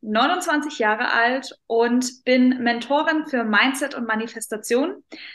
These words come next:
Ich unterstütze damit Menschen, ihr Leben voller Glück und Leichtigkeit zu führen. Das betrifft oft Menschen, die in stressigen Berufen sind. Deswegen habe ich mich sehr auf Unternehmerinnen und Unternehmer,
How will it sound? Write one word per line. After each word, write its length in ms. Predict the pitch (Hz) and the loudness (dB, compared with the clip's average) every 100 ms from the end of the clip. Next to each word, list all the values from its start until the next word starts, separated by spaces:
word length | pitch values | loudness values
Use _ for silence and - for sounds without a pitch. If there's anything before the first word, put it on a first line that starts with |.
| - | -12
Ich 320 | - 220 - - | -8 -8 -8 -2
unterstütze 680 | 262 254 240 - 311 320 269 | 0 0 -2 -4 -4 -2 2
damit 400 | 247 240 240 226 | 2 2 2 0
Menschen, 840 | 220 233 285 - 277 262 277 - _ _ - - - | 2 4 2 2 0 0 -2 -6 _ _ -20 -20 -10
ihr 260 | 233 233 226 220 | 0 2 2 0
Leben 680 | 214 254 285 285 277 269 262 | -2 0 0 0 2 0 -2
voller 540 | - 247 233 226 226 226 | -4 0 2 2 0 -4
Glück 360 | - 285 381 - | -2 0 0 -2
und 180 | 254 | 0
Leichtigkeit 720 | 233 233 285 - - 277 262 277 | 2 2 2 -6 -4 0 0 -4
zu 120 | - | -12
führen. 560 | - 269 277 277 294 294 - | -6 -2 2 2 0 -2 -4
Das 360 | 233 226 - - | -2 -2 -8 -10
betrifft 540 | 226 285 277 - - - - _ _ | -2 0 0 -2 -12 -14 -20 _ _
oft 220 | 311 311 | 0 4
Menschen, 420 | 285 269 262 262 | 4 4 4 2
die 400 | 233 233 240 - - | 4 2 0 -2 2
in 120 | 269 | 2
stressigen 680 | - - 277 - 302 269 254 | 2 0 0 2 6 6 4
Berufen 420 | 240 269 285 254 | 2 2 2 4
sind. 360 | 262 254 - | 4 4 2
Deswegen 360 | 226 233 233 233 | -2 0 -2 -2
habe 140 | 233 | -4
ich 120 | 247 254 | -4 -2
mich 180 | 233 | -2
sehr 320 | - 220 226 214 | 2 2 2 0
auf 160 | 214 | -2
Unternehmerinnen 720 | - 214 233 254 349 311 302 | -4 -2 2 4 4 2 0
und 160 | 277 254 | 0 -2
Unternehmer, 720 | 285 294 262 226 247 254 254 | -2 -2 -2 2 2 2 0